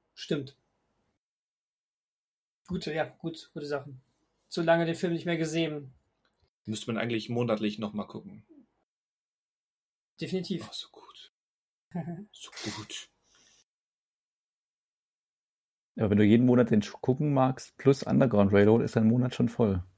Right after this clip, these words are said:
Speaker 3: Und dann suchst du noch eine weitere Serie aus.
Speaker 2: Ja.
Speaker 1: Und, und wir besprechen den Film dann auch jeden Monat
Speaker 2: Du, ich,
Speaker 1: noch mal.
Speaker 2: und ich hab gar nicht erwähnt, dass ich parallel noch eine zweite Serie angefangen habe.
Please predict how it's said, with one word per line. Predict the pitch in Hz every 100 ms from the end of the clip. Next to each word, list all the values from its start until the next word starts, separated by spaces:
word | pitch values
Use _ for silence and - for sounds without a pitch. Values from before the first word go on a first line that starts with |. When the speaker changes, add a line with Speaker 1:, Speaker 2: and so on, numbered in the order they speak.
| -
Speaker 3:
Und | 107
dann | 110
suchst | 117 123
du | 117
noch | 113
eine | 104
weitere | 110 110
Serie | 104 110 127 -
aus. | 87 - - _ _
Speaker 2:
Ja. | - - - _ _ _ _ _ _ _ _
Speaker 1:
Und, | 214 170 -
und | 170 -
wir | 165 147 147
besprechen | 151 - 202 202
den | 151
Film | 139 156
dann | 147
auch | -
jeden | 147 143
Monat | 143 143
Speaker 2:
Du, | 135
ich, | 127
Speaker 1:
noch |
mal. | 135
Speaker 2:
und |
ich | 127
hab | 135
gar | 127
nicht | 123 127
erwähnt, | 117 131
dass | 120
ich | 120 127
parallel | 127 120 120
noch | 120 120
eine | 110
zweite | - 120 127
Serie | 113 104 98
angefangen | 95 101 - 101 101
habe. | 95 92 -